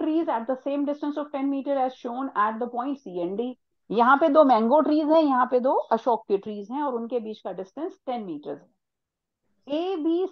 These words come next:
subtend angle A O B is equal to one twenty degree at the center O। यहाँ कहीं पर मैंने center O ले लिया, तो मुझे क्या कहा जा रहा है, ये जो एबी है, ये center पर एक सौ बीस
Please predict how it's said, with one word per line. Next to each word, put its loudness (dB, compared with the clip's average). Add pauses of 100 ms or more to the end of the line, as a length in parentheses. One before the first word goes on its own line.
subtend -4 (680)
angle 0 (100)
A -2
O -2
B -4
is -6
equal -2
to -4
one 0
twenty -8
degree -4
at -10
the -4 (240)
center -2 (260)
O। 6 (560)
यहाँ 6
कहीं 2
पर 6
मैंने 0
center -2
O 0
ले -6
लिया, 0 (600)
तो -8
मुझे -6
क्या 4
कहा -6
जा -2
रहा -2
है, -2
ये -6
जो -6
एबी -6
है, -2 (720)
ये -2
center -4
पर 4
एक -4
सौ -4
बीस -6